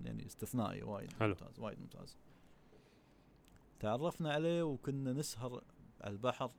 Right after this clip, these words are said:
Speaker 1: نطلع الصبح نعزف وياه. أيام ما كان يدرس بالمعهد العالي
Speaker 2: مم.
Speaker 1: الموسيقى.
Speaker 2: حلو.
Speaker 1: أنا كنت، آه، متخرج.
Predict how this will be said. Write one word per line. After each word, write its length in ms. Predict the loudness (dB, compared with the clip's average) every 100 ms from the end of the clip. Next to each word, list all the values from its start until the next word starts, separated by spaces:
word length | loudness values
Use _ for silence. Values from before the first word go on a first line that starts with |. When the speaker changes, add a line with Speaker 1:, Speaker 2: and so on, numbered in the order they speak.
| -20 -14
Speaker 1:
نطلع 320 | -2 0 0
الصبح 460 | -4 -2 -4 -4 -12
نعزف 360 | -2 0 6 8
وياه. 240 | 8 6 -4 -8 -8 -12 -18 -18 -16 -16 -4
أيام 220 | 4 4 4
ما 80 |
كان 180 | 2 2
يدرس 320 | 2 0 -2
بالمعهد 280 | -2 -2 0
العالي 320 | 2 2 2
Speaker 2:
مم. 160 | 0 -2 -6 -20 -20 -20 -10
Speaker 1:
الموسيقى. 540 | -6 -4 0 0 -2 -8 -16 -20 -20 -20 -20 -18 2
Speaker 2:
حلو. 180 | 4 4 0 -20 -18 -8
Speaker 1:
أنا 180 | -6 -6
كنت، 380 | -4 -4 -4 -6
آه، 540 | -4 -4 -6 -8 -8 -8 -10 -12 -14 -14 -14 -14
متخرج. 560 | -14 -8 -4 -2 -4 -6